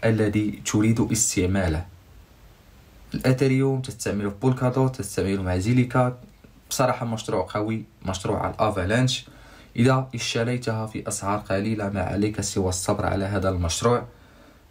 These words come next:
سعره الحالي الآن اثنان وثلاثين دولار، الماركت كاب الخاصة بالعملة أربعة فاصلة واحد مليار دولار،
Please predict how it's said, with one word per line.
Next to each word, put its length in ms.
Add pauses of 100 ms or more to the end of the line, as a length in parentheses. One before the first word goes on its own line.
(120)
سعره 380
الحالي 340
الآن 400
اثنان 380
وثلاثين 640
دولار، 380
الماركت 480
كاب 300
الخاصة 440
بالعملة 400
أربعة 460
فاصلة 380
واحد 380
مليار 420
دولار، 440